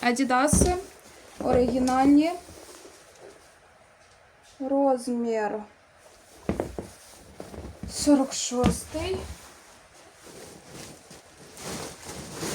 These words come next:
Дивимось далі. Кросівок прям велика кількість, хоча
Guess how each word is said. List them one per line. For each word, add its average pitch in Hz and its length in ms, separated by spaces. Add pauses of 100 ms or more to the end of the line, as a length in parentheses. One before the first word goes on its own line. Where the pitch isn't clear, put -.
(520)
Дивимось 233 880 (100)
далі. 202 680 (4000)
Кросівок 269 540
прям 247 340 (840)
велика 269 260 (320)
кількість, 381 480
хоча 262 420